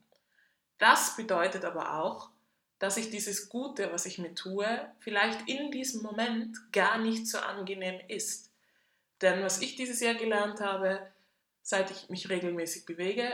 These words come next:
Sport ist verdammt anstrengend und manchmal macht's auch nicht so viel Spaß in dem Moment. Also wenn ich grad, weiß ich nicht, fünf Runden Squats mache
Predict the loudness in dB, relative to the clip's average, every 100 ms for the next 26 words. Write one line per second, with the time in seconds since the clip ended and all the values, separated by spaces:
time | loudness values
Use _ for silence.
0 | -6 -8 -8 -4 0 2 0 -4 -8 -8
1 | -8 -8 -8 -12 -8 -8 -6 -6 -6 -10
2 | -14 _ _ _ _ -8 -2 -2 -2 -4
3 | -2 -2 -2 -6 -16 _ _ -2 0 0
4 | -4 -4 -2 -2 -2 -2 -2 -4 -4 -4
5 | -4 -2 -4 -4 -6 0 2 2 2 2
6 | 0 -6 -16 _ _ _ -6 0 4 4
7 | 2 -6 -4 0 0 0 -2 2 2 2
8 | -4 -6 0 2 0 -4 -8 -6 -2 -2
9 | -2 -4 -6 -4 -2 -2 0 0 0 -4
10 | -8 -6 -2